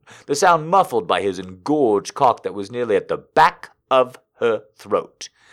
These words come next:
Good slut, he said through clenched teeth,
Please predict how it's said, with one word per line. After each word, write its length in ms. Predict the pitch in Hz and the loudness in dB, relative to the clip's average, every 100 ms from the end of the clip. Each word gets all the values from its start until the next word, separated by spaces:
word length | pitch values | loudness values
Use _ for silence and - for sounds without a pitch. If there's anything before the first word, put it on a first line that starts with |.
| _ _ _ | _ _ _
Good 400 | - - 139 - - _ _ _ _ | 2 2 2 -4 -16 _ _ _ _
slut, 880 | - - - - - - - - - _ _ _ _ _ | -14 -12 -10 -8 -8 -8 -10 -10 -10 _ _ _ _ _
he 120 | 110 | -10
said 320 | 104 160 143 | 0 2 2
through 180 | - 110 | -2 -12
clenched 440 | 101 - 147 - - | -8 -2 -2 -2 -8
teeth, 260 | 127 107 | -8 -8